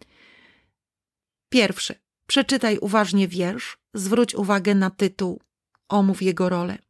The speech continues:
Po drugie, określ podmiot liryczny i rodzaj liryki,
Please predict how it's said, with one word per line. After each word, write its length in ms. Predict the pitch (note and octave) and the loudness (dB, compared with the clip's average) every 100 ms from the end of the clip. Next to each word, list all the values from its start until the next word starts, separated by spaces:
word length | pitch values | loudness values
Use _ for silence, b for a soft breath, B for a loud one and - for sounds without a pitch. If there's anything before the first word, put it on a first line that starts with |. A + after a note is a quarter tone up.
| _ _ _ _ b b b b b - | _ _ _ _ b b b b b -2
Po 140 | B3 | 0
drugie, 400 | G3 F#3+ E3 - _ _ _ _ - | 2 -2 -4 -14 _ _ _ _ 0
określ 520 | C4+ C4+ A#3+ C4 - - | 2 4 4 2 2 2
podmiot 440 | A3+ F#3+ A3+ A3 | 2 4 2 4
liryczny 520 | G#3+ G#3+ G#3 - G#3+ | 4 6 4 4 0
i 180 | - G3+ | 2 2
rodzaj 340 | G3 F#3 G3 | 2 2 0
liryki, 580 | F3 F#3 F3+ - - - | 0 0 -2 -4 -12 -18